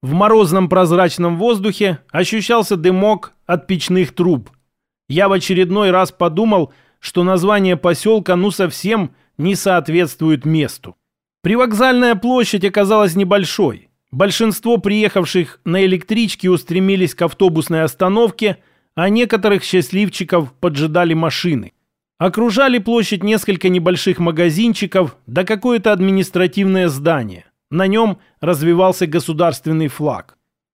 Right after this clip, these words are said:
И чуть в сторонке отделение полиции, перед входом в которое, широко расставив ноги и по-хозяйски уперев руки в боки, стоял высокий крепкий мужчина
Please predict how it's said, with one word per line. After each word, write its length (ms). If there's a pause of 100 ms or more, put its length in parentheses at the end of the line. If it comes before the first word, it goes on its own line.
И 120
чуть 240
в 40
сторонке 680 (240)
отделение 640
полиции, 800 (200)
перед 240
входом 360
в 80
которое, 680
широко 480
расставив 520
ноги 540 (140)
и 100
по-хозяйски 840
уперев 460
руки 280
в 100
боки, 520 (100)
стоял 600
высокий 520
крепкий 460
мужчина 760